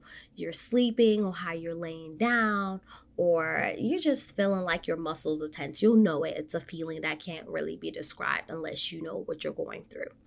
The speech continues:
And then sleep disturbance. So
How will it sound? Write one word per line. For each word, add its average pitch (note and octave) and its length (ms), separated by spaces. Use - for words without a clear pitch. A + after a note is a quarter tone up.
And - 200
then F3+ 160
sleep - 460
disturbance. - 840
So F#3+ 220